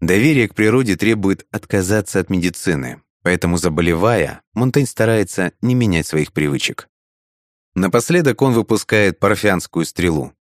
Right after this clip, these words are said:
«Врачи живут не лучше и не дольше нас.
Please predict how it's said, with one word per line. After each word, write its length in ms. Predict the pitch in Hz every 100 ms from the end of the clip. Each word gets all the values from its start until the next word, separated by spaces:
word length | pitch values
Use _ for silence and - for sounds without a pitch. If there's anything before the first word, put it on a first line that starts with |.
| _ -
«Врачи 440 | 85 95 - 135
живут 480 | 120 101 98 110 -
не 180 | 92 95
лучше 580 | 87 104 123 - 78 - _ -
и 120 | 151
не 180 | 110 80
дольше 380 | 78 82 -
нас. 400 | 82 69 - -